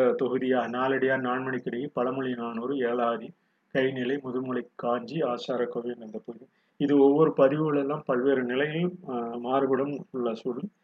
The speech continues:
இந்த பதிவினில் ஐந்து, ஆறு, நான்கு, மூன்று என்று தொகுத்துள்ளோம். இந்த பதிவினில் இந்த இரு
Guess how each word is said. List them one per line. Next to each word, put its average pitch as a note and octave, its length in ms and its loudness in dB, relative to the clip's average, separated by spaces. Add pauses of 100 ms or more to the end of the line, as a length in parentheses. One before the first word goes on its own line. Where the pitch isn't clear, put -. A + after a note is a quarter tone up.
(160)
இந்த D#3 280 4
பதிவினில் C#3+ 540 4
ஐந்து, C#3 540 2
ஆறு, A#2+ 460 2 (720)
நான்கு, C3 560 0
மூன்று B2+ 460 0
என்று A#2 340 -2
தொகுத்துள்ளோம். A2+ 520 -4 (360)
இந்த A#2+ 160 -2
பதிவினில் C#3+ 640 2
இந்த B2+ 300 0
இரு A#2+ 760 -2